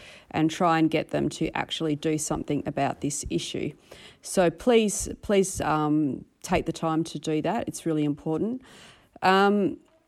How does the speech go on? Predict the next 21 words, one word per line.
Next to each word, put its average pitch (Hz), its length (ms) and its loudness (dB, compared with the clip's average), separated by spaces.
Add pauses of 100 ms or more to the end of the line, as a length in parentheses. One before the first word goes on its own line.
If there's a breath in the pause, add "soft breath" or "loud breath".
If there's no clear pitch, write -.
(340)
you 220 180 4
may 269 180 8
have 226 140 6
also 220 680 6
heard 190 680 6
recently 175 1040 4
that, 170 580 2
um, 170 320 4
the 175 100 2
federal 185 400 4
government 170 540 4
has 175 200 0
announced 170 680 0
a 165 400 4 (320 loud breath)
housing 175 480 4
stimulus 180 880 2 (180)
package. 240 720 0 (520 loud breath)
Unfortunately, 190 1300 4
this 185 320 2
is 175 200 2
not 190 340 4